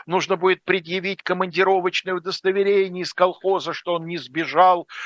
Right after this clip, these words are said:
а вот он, значит, приехал там продать колхозную продукцию или по какой-то другой, э, значит, общественной надобности. Но в любом случае это некий документ, который позволяет,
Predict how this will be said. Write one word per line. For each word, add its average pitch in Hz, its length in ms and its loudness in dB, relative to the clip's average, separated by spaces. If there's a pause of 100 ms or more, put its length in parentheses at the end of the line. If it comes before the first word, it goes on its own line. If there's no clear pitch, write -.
(120)
а 147 120 6
вот 170 220 -2
он, 165 140 2
значит, 156 520 0
приехал 156 520 2
там 151 200 4
продать 151 400 4
колхозную 143 580 -2
продукцию 147 560 0
или 131 60 -6
по - 80 -14
какой-то 139 420 -2
другой, 131 420 -4 (320)
э, 127 140 -4
значит, 117 440 -8
общественной 143 460 -2
надобности. 117 500 -2 (240)
Но 214 260 4
в 147 80 -6
любом 233 280 0
случае 254 400 -2
это 190 260 0
некий 156 360 -4
документ, 127 580 -8 (560)
который 294 440 6
позволяет, 196 1000 4